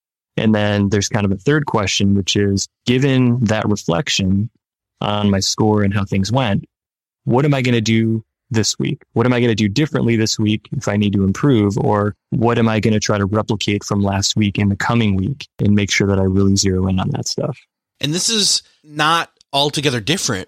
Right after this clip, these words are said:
Speaker 2: from the weekly review from Getting
Speaker 1: Not at
Speaker 2: Things
Speaker 1: all.
Speaker 2: Done. I
Speaker 1: Nope,
Speaker 2: mean,
Speaker 1: it was based entirely on that. I
Speaker 2: Yeah.
Speaker 1: stole shamelessly. Yeah.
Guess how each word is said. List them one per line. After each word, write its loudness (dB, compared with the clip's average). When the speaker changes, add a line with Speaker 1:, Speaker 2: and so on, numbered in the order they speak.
Speaker 2:
from -2
the -2
weekly -2
review -2
from -6
Getting -2
Speaker 1:
Not 0
at 0
Speaker 2:
Things 2
Speaker 1:
all. 0
Speaker 2:
Done. -4
I -4
Speaker 1:
Nope, 0
Speaker 2:
mean, -6
Speaker 1:
it 0
was 2
based -2
entirely 0
on 0
that. -2
I -8
Speaker 2:
Yeah. 0
Speaker 1:
stole 2
shamelessly. -2
Yeah. -2